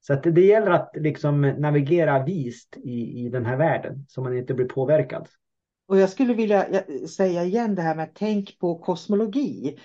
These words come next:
Speaker 2: Vad finns det för kosmologi? Det måste finnas en logisk kosmologi på något sätt. För att vi kan inte alla vara ett om jag kommer från Sirius <laughs> eller, eh, Orion eller Plejaderna.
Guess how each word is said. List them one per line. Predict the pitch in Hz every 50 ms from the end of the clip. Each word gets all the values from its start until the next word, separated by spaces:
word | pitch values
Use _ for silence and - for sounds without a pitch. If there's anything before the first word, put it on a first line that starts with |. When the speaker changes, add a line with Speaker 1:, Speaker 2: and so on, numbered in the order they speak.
| - _ _
Speaker 2:
Vad | - 214 208
finns | - 185 165 160 160 -
det | 170
för | - 175
kosmologi? | - - 190 175 180 - 190 190 190 196 190 185 247 254 175 127 104 90 113 147 143 -
Det | 185
måste | 190 185 185 185
finnas | 185 190 180 170 185
en | 185 185 170 -
logisk | 170 175 233 240 240 226 - 160 165 - - - - -
kosmologi | - 196 180 - - - 190 175 196 190 185 247 190 127 - - 117 123 - _ _
på | - 127
något | 107 123 131
sätt. | - - 120 131 -
För | - 165
att | 160 - _ _ - - - _ _ _ _ _ _ _ _
vi | 160 151 220 -
kan | - 220 233 247 240 220
inte | 190 180 175 - - 185
alla | - - 160 165 165 170 175 151
vara | 147 147 143 156 -
ett | - 190 165 - - _ _ _ - - - - _ _
om | - 151 143 139 143
jag | 139 165 170 160 160
kommer | - 160 156 151 143 139
från | 135 - 135 131
Sirius | - - 202 147 127 - 135 - - - - - - - - - 196
<laughs> | -
eller, | 143 143 135 131 127 131 135 131 131 - _ _ _ _ _ -
eh, | 139 139 135 135
Orion | 143 147 147 190 196 156 131 123 131 - 131 135 139
eller | 135 131 127 127 131 123 127 135 135
Plejaderna. | 131 - - 143 151 196 202 156 139 135 127 113 - - - -